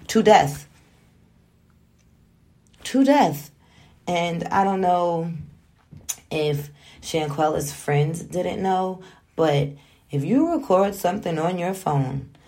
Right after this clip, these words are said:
I don't care how private you think it is, the feds are watching, okay?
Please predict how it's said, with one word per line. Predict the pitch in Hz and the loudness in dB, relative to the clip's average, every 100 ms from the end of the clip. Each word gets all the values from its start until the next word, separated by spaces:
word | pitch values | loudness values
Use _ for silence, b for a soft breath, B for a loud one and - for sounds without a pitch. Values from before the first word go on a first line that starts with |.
| b b - | b b -2
I | 156 | 0
don't | 190 - | -2 -4
care | 143 139 | -2 0
how | 143 - - | 2 2 0
private | - 180 185 185 185 - | 2 4 4 0 -6 -6
you | 190 | -8
think | 185 175 170 180 | -4 -4 -4 -4
it | |
is, | 165 143 143 B B B 139 | -2 0 -2 B B B -4
the | 170 | -2
feds | 165 165 170 175 - - | 0 2 2 0 -6 -2
are | 170 165 | 0 2
watching, | 135 127 - 127 135 | 2 0 -4 -8 -4
okay? | 180 175 196 185 185 | -6 -4 -4 -2 -4